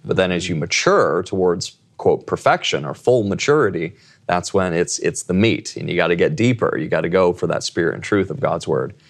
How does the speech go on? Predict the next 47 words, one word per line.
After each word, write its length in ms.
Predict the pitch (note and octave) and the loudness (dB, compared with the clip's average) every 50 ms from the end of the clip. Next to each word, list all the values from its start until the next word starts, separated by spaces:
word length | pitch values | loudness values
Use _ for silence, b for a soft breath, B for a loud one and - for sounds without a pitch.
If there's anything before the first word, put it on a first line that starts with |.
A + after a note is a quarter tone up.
| B B B B B B | B B B B B B
And 100 | G2 G2+ | -2 2
so 140 | - A2 D#2+ | 4 4 4
I 80 | F#2+ | 4
just, 220 | G#2 C3+ C#3 - - - | 2 2 0 -2 0 -2
I 40 | F#2 | 0
give 200 | F2+ A#2+ C#3+ G#2+ | 2 2 2 4
all 180 | G#2+ A#2 D3 - | 4 2 2 2
praise 260 | - C3+ B2+ B2 A2+ | 2 2 2 2 0
to 80 | - F#2 | -2 0
God 260 | F2+ G2+ A2+ A#2 - | 2 2 2 2 0
that 80 | - E2+ | 0 -2
this 180 | G#2+ A2 - | -2 0 0
is 140 | G#2+ F#2 E2+ | -2 -2 0
the, 160 | - - C#2+ | 0 0 0
the 140 | C2 - - | 0 -2 -4
pattern 580 | - - - - A2+ B2 C#3+ C#3+ G2+ F#2 E2+ F2 | -4 -4 -2 2 2 2 2 2 2 0 0 0
that 100 | E2 - | -4 -6
he 400 | - - D2+ D2+ D#2 E2+ - b b b b b b b b b b | -6 -4 -2 -2 -2 -2 -4 b b b b b b b b b b
uses, 640 | - F2 F#2 A2+ C3+ C#3+ B3 E3 A2+ G#2+ G2 F#2 | -2 2 4 4 4 4 4 2 2 0 2 2
and 100 | G#2 G2+ | 0 0
he 80 | G#2+ A#2 A#2+ | 2 2 2
even 160 | G2+ G2+ G#2+ | 0 0 -2
shows 540 | - - - - D3 F3 A3+ C4+ A3 D3 - | -2 0 2 4 4 4 4 4 2 0 0
this 160 | F#2+ F#2+ - | -2 -2 -2
to 180 | - - - - | -4 -4 -2 0
us 160 | E2 - - | 0 -2 -2
from 280 | - - C#3+ D3+ D#3+ C#3+ | 0 2 2 2 2 2
his 180 | B2 A#2 A2 | 0 -2 -2
Torah, 360 | - - G2 F2+ E2+ E2 E2+ - B B B B B | 0 2 2 4 4 2 0 -2 B B B B B
that 220 | - G2 F#2+ - - | 0 2 2 2 2
it 180 | - A#2+ A#2+ A#2 | 2 2 2 4
is 180 | A2 G#2+ G2 G#2 | 2 0 2 0
in 80 | F#2+ | -2
fact 340 | E2+ - F#2+ F2+ F2+ F#2 - - | -2 0 0 -2 -2 -4 -4 -4
a 60 | F2 | -4
walk. 540 | F2 F2+ F2 F#2+ G#2 G2 D#2 - - - - - | -2 0 2 4 4 4 2 -2 -8 -12 -10 -4
We 200 | F#2+ G2 G2 - | -2 -2 0 0
are 100 | - G2 | 0 -2
following 840 | - - - - - A#2 A2+ A#2 C3 C3+ C#3 C#3 C#3 C#3 C#3 C#3 - | -2 -6 -12 0 2 4 4 6 4 4 4 2 2 2 2 0 0
in 180 | - G2+ G2+ | 0 0 2
the 60 | F#2+ | 0
footsteps 640 | - - - G#2 F2+ D2+ - - F#2+ F2 F2 F2 - | 0 0 2 2 2 2 0 0 2 2 2 0 -2
of 160 | - - E2+ D#2+ | -4 -4 -2 -2
the 60 | E2+ | -2
word 240 | E2+ F2 F2 F2 E2 | 0 2 2 0 0
of 80 | D2+ C2+ | -2 -4
God. 320 | - C#2+ - - - - | -2 -2 -2 -2 -6 -8